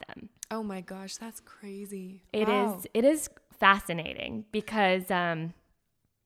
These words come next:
Speaker 1: it makes you think, "My goodness, if I have heart disease, let's say in my family, it's a thing, um, and I'm at risk for it."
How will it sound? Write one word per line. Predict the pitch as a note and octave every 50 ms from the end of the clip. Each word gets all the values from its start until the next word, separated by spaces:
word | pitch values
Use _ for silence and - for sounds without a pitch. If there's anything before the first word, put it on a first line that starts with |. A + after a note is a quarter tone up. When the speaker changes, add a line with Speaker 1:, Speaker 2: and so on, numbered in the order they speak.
| - - -
Speaker 1:
it | G#3
makes | F#3+ F3+ F3+ - - -
you | F#3+
think, | F3+ - G3+ G3+ F#3 F3 -
"My | F#3 E3+ F3 E3+ E3+
goodness, | F3 F3 F3+ F#3 E3+ E3 F3+ -
if | F#3 - -
I | E3+ F3
have | F#3+ - - G3 A3 C4 -
heart | - A3 F#3 -
disease, | - D#3 - - A2+ - G#3+ G#3
let's | F3+ - -
say | - E3+ F3
in | F3+
my | E3+ D#3+
family, | E3 - - F3 E3 E3+ E3 D3 - - - -
it's | - - - -
a | E3+
thing, | - - E3 D#3 - - - - - - - - - - _ _ _ -
um, | - F3+ F3 F3 E3+ E3 D#3+ E3+
and | - F3
I'm | F3+ F3 F3
at | E3+ - - - - - -
risk | F#3 A#3+ C#4 D4 - -
for | - - E3+ D#3+ D3
it." | D3+ F3+ A#3 -